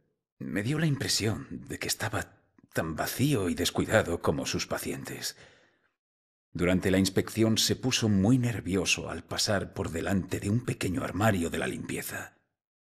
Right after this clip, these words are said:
Naturalmente quise saber por qué,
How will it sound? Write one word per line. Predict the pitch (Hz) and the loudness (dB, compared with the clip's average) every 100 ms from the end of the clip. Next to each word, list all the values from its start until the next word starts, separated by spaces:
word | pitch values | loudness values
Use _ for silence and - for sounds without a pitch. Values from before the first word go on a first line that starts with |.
| _ _ _ _ _ - | _ _ _ _ _ 0
Naturalmente | 135 123 117 101 101 90 85 - | 4 6 4 4 2 0 -6 -6
quise | 95 - 92 | -4 -2 0
saber | - 90 82 - | -2 -2 -4 -4
por | 78 | -6
qué, | - 69 - | -4 -6 -8